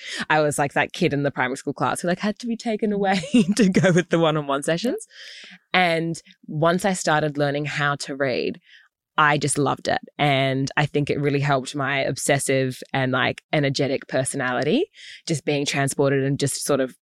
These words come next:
um, rapidly consuming something. And then once I started reading more and, you know, then of course in that sort of teenage years, those often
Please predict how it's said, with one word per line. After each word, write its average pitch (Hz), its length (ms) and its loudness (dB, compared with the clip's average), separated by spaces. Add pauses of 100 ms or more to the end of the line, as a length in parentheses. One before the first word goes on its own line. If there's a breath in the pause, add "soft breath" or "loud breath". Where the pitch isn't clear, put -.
um, 117 360 -4 (480)
rapidly 147 520 2
consuming 139 560 -2
something. 269 440 0 (520 loud breath)
And 185 160 2
then 180 220 2
once 196 280 2
I 240 100 2
started 226 400 0
reading 170 380 2
more 131 380 -2 (380 soft breath)
and, 143 420 0
you 156 140 0
know, 139 100 0
then 143 180 -2
of 143 120 -4
course 139 340 -2 (320)
in 147 140 0
that 143 160 0
sort 139 160 0
of 139 140 -4 (460)
teenage 156 500 2
years, 139 260 2
those 143 380 2
often 139 520 -2